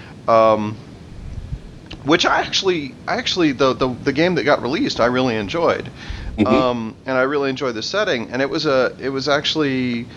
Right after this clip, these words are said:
Speaker 1: co-, the setting was co-created by, um, a pretty well-known author. Who was that?
Speaker 2: Uh, that would be Ari Salvatore.
Speaker 1: Did you get to work with him specifically, or, I mean, did you ever get to, uh,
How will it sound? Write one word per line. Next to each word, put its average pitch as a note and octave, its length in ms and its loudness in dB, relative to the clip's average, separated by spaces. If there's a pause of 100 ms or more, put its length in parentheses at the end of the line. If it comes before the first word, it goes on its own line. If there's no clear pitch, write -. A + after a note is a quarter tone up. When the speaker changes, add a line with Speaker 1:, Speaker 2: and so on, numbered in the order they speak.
(280)
Speaker 1:
co-, - 180 0
the C#3+ 140 -2
setting F#3 280 2
was C#3+ 160 0
co-created D3 760 -2
by, C3+ 520 4
um, B2 400 2
a B2+ 40 -6
pretty D3 180 -6
well-known C#3 440 2
author. C#3+ 460 0
Who C#3+ 80 2
was D3+ 160 -2
that? F3 220 0 (400)
Speaker 2:
Uh, E2+ 340 2
that F2 200 2
would F2 120 -4
be F2+ 120 2
Ari E2+ 240 2
Salvatore. F2 500 -2 (480)
Speaker 1:
Did C3+ 140 -2
you D#3+ 80 -4
get G#3+ 120 2
to G#3+ 80 2
work F#3 280 2
with G3+ 100 2
him G3+ 180 2
specifically, B3+ 1000 -6
or, F3 200 6
I D#3+ 40 6
mean, D#3+ 160 0
did D#3 120 -2
you E3 60 4
ever D#3+ 160 2
get E3 200 -2
to, D3+ 260 6
uh, D3 40 -4